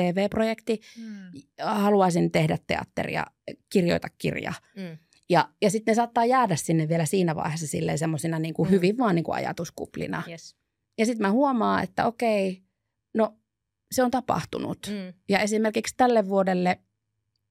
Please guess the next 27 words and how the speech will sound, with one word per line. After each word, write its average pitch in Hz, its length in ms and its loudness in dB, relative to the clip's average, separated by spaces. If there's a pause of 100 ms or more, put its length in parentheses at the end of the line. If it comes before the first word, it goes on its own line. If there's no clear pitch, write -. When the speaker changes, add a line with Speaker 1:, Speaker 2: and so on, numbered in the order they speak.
(200)
Speaker 1:
en 220 60 2
nyt 180 140 2
tarkoita 165 380 -2
niinku 165 260 -2
syksystä - 540 -2
kesän - 540 -2
vuotta, - 260 -6
eli - 100 -6
tavallaan 175 360 -4
kouluvuotta, 170 720 -2 (760)
niin 185 140 2
mä 190 100 4
olin 180 180 4
laittanut, 196 580 0
että - 360 -4 (220)
yksi - 240 -2
uusi, - 500 -4 (760)
tota, 151 440 -2 (640)
tai 165 200 0 (160)
ainakin 196 400 0
yksi 165 280 0
uusi 160 220 -4
projekti. - 760 -8
Speaker 3:
Mm. 185 320 -12
Speaker 1:
Nyt 165 180 -4
mulle 156 100 -2
tulee - 220 -6